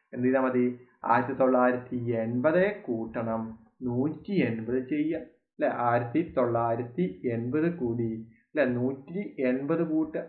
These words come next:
പൂജ്യം, ആറ്, അല്ലെ, ഒന്ന്, രണ്ട്, രണ്ടായിരത്തി ഒരുന്നൂറ്റി അറുപതാണ് വരുന്നത്.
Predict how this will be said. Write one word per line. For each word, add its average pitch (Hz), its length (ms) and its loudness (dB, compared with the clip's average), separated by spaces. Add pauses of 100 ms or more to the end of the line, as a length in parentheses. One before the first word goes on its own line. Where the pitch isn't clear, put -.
(140)
പൂജ്യം, 139 640 -2 (180)
ആറ്, 131 380 6
അല്ലെ, 139 680 -2 (440)
ഒന്ന്, 139 640 0 (220)
രണ്ട്, 123 380 -2 (340)
രണ്ടായിരത്തി 131 1080 2 (200)
ഒരുന്നൂറ്റി 131 1000 0
അറുപതാണ് 117 800 -2
വരുന്നത്. 110 400 -16